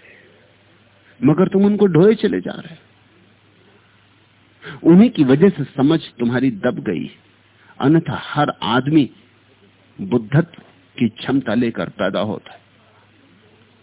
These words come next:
हर आदमी कोहिनूर हीरा है, लेकिन कूड़ा करकट में दब गया है।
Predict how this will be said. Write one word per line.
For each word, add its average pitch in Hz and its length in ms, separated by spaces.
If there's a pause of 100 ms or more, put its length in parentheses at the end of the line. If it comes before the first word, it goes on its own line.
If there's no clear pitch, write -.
(600)
हर - 240
आदमी 240 440
कोहिनूर 220 480
हीरा 180 280
है, 104 180 (1600)
लेकिन 202 300
कूड़ा 269 320
करकट 269 320
में 233 160
दब 147 260
गया 87 180
है। - 160